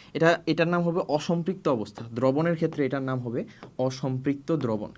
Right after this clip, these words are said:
কী নাম হবে ভাইয়া? অসম্পৃক্ত দ্রবণ। তারপরে দেখো কেআইপি is greater than কেএসপি, অর্থাৎ স্টুডেন্টের সংখ্যা যত, আবার হচ্ছে আমাদের বেঞ্চের স-, মানে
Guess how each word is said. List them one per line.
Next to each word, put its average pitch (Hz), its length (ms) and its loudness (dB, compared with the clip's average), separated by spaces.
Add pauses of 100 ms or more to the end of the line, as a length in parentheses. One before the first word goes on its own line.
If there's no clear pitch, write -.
কী 131 80 -4
নাম 143 140 -4
হবে 143 200 -4
ভাইয়া? 143 320 -2 (500)
অসম্পৃক্ত 139 720 -4 (200)
দ্রবণ। 117 340 -2 (1000)
তারপরে 151 340 6
দেখো 156 300 4 (760)
কেআইপি 180 400 4
is 175 140 0
greater 151 280 4
than 175 100 0
কেএসপি, 135 400 0
অর্থাৎ 165 220 4 (100)
স্টুডেন্টের 180 500 0
সংখ্যা 165 380 0
যত, 170 280 -2 (340)
আবার 139 300 8
হচ্ছে 151 280 -2
আমাদের 165 300 2
বেঞ্চের 143 380 2
স-, - 220 -8
মানে 131 360 2